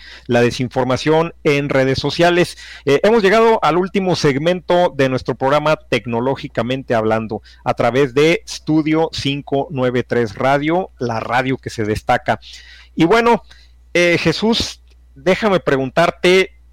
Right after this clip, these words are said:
ahorita, eh, nos comentabas acerca del tema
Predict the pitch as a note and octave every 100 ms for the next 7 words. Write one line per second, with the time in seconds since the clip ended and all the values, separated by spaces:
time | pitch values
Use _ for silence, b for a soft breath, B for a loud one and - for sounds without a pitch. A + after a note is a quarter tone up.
0 | A#2+ A#2+ C3 D#3 D#3+ E3 D#3+ E3 - -
1 | D#3 C3+ B2+ B2 C3 B2 - - - -
2 | - - C#3+ C3 B2+ A#2+ E3 F#3 F3+ -
3 | - - - C3 - D3 C#3+ - D3 D#3
4 | - B2+ B2 A#2 - C3 C#3+ D3